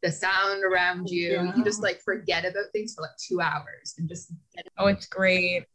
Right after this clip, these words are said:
Speaker 3: <laughs> Just go and go see a boring movie, just have a nap. <laughs>
Speaker 1: Uh, I may have done that when I worked at the movie theater and I got to see movies for free. So <laughs> it's like,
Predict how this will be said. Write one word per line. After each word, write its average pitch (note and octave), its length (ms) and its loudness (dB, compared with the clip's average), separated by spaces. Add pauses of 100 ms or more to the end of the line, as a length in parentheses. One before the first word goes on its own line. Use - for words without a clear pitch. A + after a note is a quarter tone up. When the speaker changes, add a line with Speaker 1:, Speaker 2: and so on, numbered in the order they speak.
(220)
Speaker 3:
<laughs> C5 360 2
Just B3+ 220 4
go A3 240 10
and B3 160 8
go A3 100 8
see C4 140 6
a A#3+ 60 10
boring F#3 260 6
movie, G3 180 6
just G3 180 0
have F#3 120 0
a G3 60 4
nap. F3 360 4
<laughs> - 40 0 (1000)
Speaker 1:
Uh, A4 120 4
I C5+ 480 6
may B3+ 160 2
have F#4 120 -2
done A3 220 2
that C4 220 4
when B3+ 80 8
I B3 120 6
worked G3+ 240 2
at A#3 80 2
the G#3+ 60 4
movie G#3+ 200 2
theater A#3 200 6
and A3+ 60 6
I G#3 60 4
got G3 160 -2
to - 100 -10
see G#3+ 140 -8
movies A3+ 320 2
for A#3+ 140 0
free. G#3+ 360 -2
So - 200 2
<laughs> - 0 -
it's D5+ 840 4
like, G#4 260 4